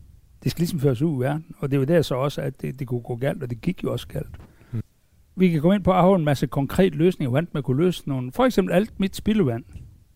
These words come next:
Speaker 1: Altså, det er pis og papir og det hele.
Speaker 2: Hmm.
Speaker 1: Det går igennem septiktank, og så samler jeg op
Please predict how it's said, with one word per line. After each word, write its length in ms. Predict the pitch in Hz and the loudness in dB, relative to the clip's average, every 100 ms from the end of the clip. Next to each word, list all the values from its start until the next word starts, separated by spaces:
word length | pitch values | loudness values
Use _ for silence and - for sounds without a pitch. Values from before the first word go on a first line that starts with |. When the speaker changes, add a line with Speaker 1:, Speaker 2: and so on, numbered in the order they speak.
| _ - - _ _ _ _ _ _ _ | _ -18 -18 _ _ _ _ _ _ _
Speaker 1:
Altså, 320 | 147 131 143 | -2 0 0
det 180 | 131 147 | 2 4
er 100 | 135 | 4
pis 300 | 117 196 - | 2 0 2
og 80 | 135 | -2
papir 340 | 117 - 180 | 0 0 0
og 40 | 127 | 0
det 100 | 120 | 2
hele. 280 | 139 175 120 - - | 2 2 -2 -8 -2
Speaker 2:
Hmm. 180 | 151 160 - - - - - - | -2 -2 -12 -20 -20 -20 -8 -2
Speaker 1:
Det 120 | 202 | 4
går 140 | 202 | 6
igennem 240 | 143 180 151 | 8 6 2
septiktank, 580 | 202 - - - 139 - | -2 -2 -6 -2 -2 -4
og 60 | |
så 80 | 156 | -6
samler 340 | 190 185 175 139 | 2 2 4 2
jeg 80 | 127 | 2
op 180 | 170 | 0